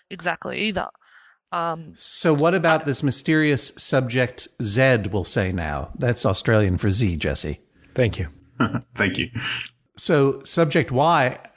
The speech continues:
Speaker 2: this, this is the person who got bumped up to friend status, much to subject
Speaker 1: Oh.
Speaker 2: Y's, uh,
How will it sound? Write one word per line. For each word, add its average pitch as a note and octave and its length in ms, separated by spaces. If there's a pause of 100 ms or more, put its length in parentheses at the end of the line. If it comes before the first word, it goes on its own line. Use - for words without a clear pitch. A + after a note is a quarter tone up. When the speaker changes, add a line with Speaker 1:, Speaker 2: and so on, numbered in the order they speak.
(600)
Speaker 2:
this, C#3 160
this E3 300
is F3+ 120
the F3 160
person D#3+ 420
who C3+ 100
got A#2+ 280
bumped D3 260
up C#3 140
to A2 80
friend F#3 360
status, A2+ 540
much D3 380
to D3+ 100
subject F3 400
Speaker 1:
Oh. E3 160
Speaker 2:
Y's, C#3 600 (760)
uh, A#2+ 400